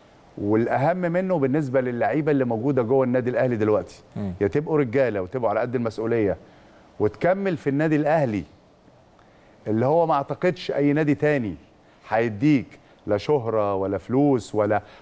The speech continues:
Speaker 1: والأهم من ده كله حب الناس
Speaker 2: الأهم من
Speaker 1: وجماهيرية
Speaker 2: القرار بتاعك أنت
Speaker 1: ونجومية.
Speaker 2: كلاعب.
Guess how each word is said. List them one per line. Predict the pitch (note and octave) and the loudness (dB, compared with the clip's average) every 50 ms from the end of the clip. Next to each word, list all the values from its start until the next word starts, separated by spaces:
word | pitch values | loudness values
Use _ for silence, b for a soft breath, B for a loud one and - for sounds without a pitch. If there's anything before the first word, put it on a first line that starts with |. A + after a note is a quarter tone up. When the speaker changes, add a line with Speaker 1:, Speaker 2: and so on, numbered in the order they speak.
| B B | B B
Speaker 1:
والأهم | G2+ A2 B2 B2 B2 C#3+ D3+ | 0 0 0 0 0 0 0
من | D3+ D3 C#3 C3 A#2 | 0 0 0 0 0
ده | G#2+ A#2+ | -2 -2
كله | - - E3 D#3 C3+ A#2 | 0 0 2 2 2 2
حب | - C#3+ D3 A#2+ A2 | 0 -2 -4 -2 -2
الناس | A#2 A#2 C3+ C#3 C3+ A#2+ - - | -4 -2 0 0 0 0 -2 -2
Speaker 2:
الأهم | - D#3 | -2 0
من | E3 B2 | 0 2
Speaker 1:
وجماهيرية | A2+ A2+ A#2 - - C#3+ D#3+ D#3+ | 2 2 0 2 2 2 2 2
Speaker 2:
القرار | - - G3 F#3 | 2 0 0 -2
بتاعك | E3 E3 G3 F#3 F3+ C#3+ | -2 -2 -2 0 0 0
أنت | C#3+ | 0
Speaker 1:
ونجومية. | C#3+ A#2+ C#3 C#3+ C#3+ D3 D#3 | 0 2 0 0 0 0 0
Speaker 2:
كلاعب. | - D3 D3 E3 E3+ C3 G2+ | 0 2 0 0 -2 -4 -10